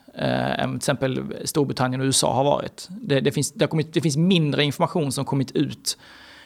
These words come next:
i termer av memoarer exempelvis och av hemliga handlingar i Sverige än vad det gör i många andra länder. Eh, men med det sagt så, det, det var ju en, det, dels har det ju hänt, eh,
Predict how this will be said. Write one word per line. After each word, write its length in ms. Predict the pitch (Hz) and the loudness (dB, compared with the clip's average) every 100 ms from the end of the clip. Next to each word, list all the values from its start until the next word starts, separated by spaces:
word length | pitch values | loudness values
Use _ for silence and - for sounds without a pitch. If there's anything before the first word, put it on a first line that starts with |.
| - | -2
i 120 | 143 | -2
termer 360 | - 147 135 131 | 2 2 4 2
av 140 | 131 | 2
memoarer 580 | 131 139 135 127 65 69 | 2 4 4 4 2 0
exempelvis 760 | - 131 123 127 127 127 - | -2 -2 -2 -2 0 0 -2
och 220 | - 135 | -2 0
av 140 | 127 127 | 0 0
hemliga 340 | 127 127 127 | 0 0 -2
handlingar 440 | 123 131 131 123 - | 0 -2 -2 -2 -2
i 40 | |
Sverige 400 | - 139 - 65 | -2 0 0 0
än 140 | 65 65 | -2 -4
vad 100 | 123 | -2
det 40 | |
gör 80 | 127 | -2
i 40 | |
många 200 | - 123 | -2 -2
andra 160 | 64 64 | -2 -2
länder. 340 | 123 - - - _ - - - - - - - | -2 -4 -6 -8 _ -20 -20 -20 -20 -20 -20 -6
Eh, 260 | - 143 139 | 0 2 2
men 180 | 175 180 | 2 2
med 80 | 185 | 4
det 120 | 202 | 4
sagt 360 | - 226 180 - | 4 4 2 0
så, 280 | 170 151 - - | 2 2 2 0
det, 160 | 165 - | 0 0
det 120 | 175 | 2
var 180 | 175 185 | 4 4
ju 80 | 185 | 2
en, 180 | 185 196 | -2 2
det, 180 | 190 - | 2 4
dels 340 | 190 208 208 | 4 4 4
har 140 | 208 190 | 2 2
det 60 | |
ju 60 | 190 | 2
hänt, 440 | 185 135 - - - | 2 0 -4 -6 -6
eh, 360 | - - - | -8 -6 -8